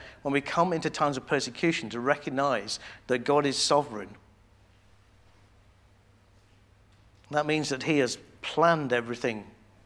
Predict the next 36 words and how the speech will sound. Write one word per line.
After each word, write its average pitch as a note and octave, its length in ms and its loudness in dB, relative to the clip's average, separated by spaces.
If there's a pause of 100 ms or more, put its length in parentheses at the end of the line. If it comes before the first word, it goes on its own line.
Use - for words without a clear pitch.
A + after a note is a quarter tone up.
(640)
uh, A2+ 200 -4
that A#2+ 120 -10
goes A#2+ 300 0
on, A#2 200 0
and B2 180 -2
that A#2 140 -2
he C3 180 0
is A#2 120 -2
in A#2+ 140 -4
control E3 680 2
of A2+ 80 -4
everything A2 460 -6
that A2 140 -10
goes A2+ 240 -2
on, A#2+ 180 -2 (260)
and D#3 140 4
also F3+ 340 6
that D#3+ 200 2
he F3+ 400 0 (360)
ha-, - 200 -4
has - 260 2
the D#3 80 2
capacity D3+ 540 0
to - 140 -2
answer D3+ 280 0
prayer D3+ 480 4
and C3 160 -4
to C#3+ 120 -6
change - 840 0 (800)
the B2 80 -4
circumstances B2 840 -2
in B2 300 -6
which A#2+ 240 -6
we A2+ 80 -2
find A#2 280 -2
ourselves. G#2 520 -8